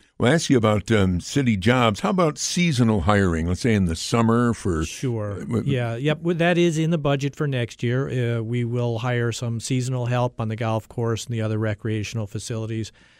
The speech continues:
Speaker 2: um, as well as in the streets department.
Speaker 1: Have you reached a contract agreements with any city worker unions?
Speaker 2: We have, uh, six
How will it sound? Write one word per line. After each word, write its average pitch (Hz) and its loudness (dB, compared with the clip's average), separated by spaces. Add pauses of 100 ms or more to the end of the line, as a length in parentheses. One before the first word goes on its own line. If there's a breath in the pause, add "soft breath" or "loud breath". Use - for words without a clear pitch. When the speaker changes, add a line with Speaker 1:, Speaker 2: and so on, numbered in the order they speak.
(280 soft breath)
Speaker 2:
um, 113 -4
as 120 -2
well 120 2
as 113 -4
in 120 -4
the 110 -4
streets 123 -4
department. 107 -10 (600 loud breath)
Speaker 1:
Have 147 2
you 151 6
reached 185 2
a 113 6
contract 139 4
agreements 95 6
with 101 4
any 104 6
city 98 4
worker 110 6
unions? 76 2 (260)
Speaker 2:
We 214 2
have, 156 4
uh, 135 0
six - -2